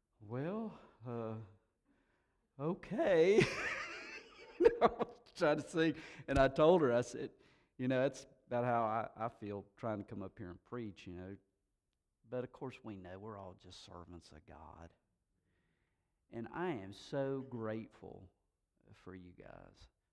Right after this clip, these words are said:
Seems like the older I get, I'm getting more of a big sob where I get teary-eyed over a lot of things. But I told one of the guys here yesterday, Ryan, who, um, is from the Tennessee Convention,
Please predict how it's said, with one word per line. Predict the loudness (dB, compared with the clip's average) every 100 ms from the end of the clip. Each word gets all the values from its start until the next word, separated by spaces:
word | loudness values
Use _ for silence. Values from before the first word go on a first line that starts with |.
| _
Seems | -16 -16
like | -20 -18
the | -16
older | -12 -10
I | -12
get, | -10 -12 -10
I'm | -10 -8
getting | -8 -8 -8
more | -8 -6 -8
of | -8
a | -10
big | -12 -12 -14 -14
sob | -20 -20 -20 -14 -14 -12 -12 -14 -14 -20 _ _ _ _ _ _
where | -16 -12
I | -12
get | -12 -18 _ _ -18
teary-eyed | -12 -12 -10 -12 -14
over | -14
a | -12
lot | -12
of | -12
things. | -10 -10 -10 -14 _ _ _ _ _ -10
But | -4 -4 -4 -10 _ _ _ _ _ -10 -8
I |
told | -4 -4 -2
one | -4
of | -4
the |
guys | -4 -4 -6 -6
here | -6 -6
yesterday, | -4 -4 -6 -10 -12 -10 -10
Ryan, | -8 -6 -4 -4 -6 -8 -10 -12 -14
who, | -12 -10 -10 -14 -16
um, | -18 -16 -18 -20 _
is | -20 -20 -20 _ _
from | -16 -16
the |
Tennessee | -14 -16 -16 -16 -20 -20 _ _ _
Convention, | -20 -18 -16 -16 -18